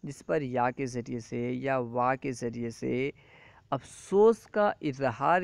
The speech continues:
کیا جائے وہ مندوب ہے، مندوب کہلاتا ہے۔ جیسے یا زیدہ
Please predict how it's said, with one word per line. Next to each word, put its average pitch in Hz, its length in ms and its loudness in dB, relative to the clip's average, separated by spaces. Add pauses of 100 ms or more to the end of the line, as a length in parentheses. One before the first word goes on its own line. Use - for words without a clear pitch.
(100)
کیا 139 280 -2
جائے 127 400 -2
وہ 151 340 -4
مندوب 127 720 -4
ہے، 110 160 -4
مندوب 120 440 -4
کہلاتا 120 420 -10
ہے۔ - 80 -12 (400)
جیسے 165 400 -4 (420)
یا 151 360 8
زیدہ 123 600 4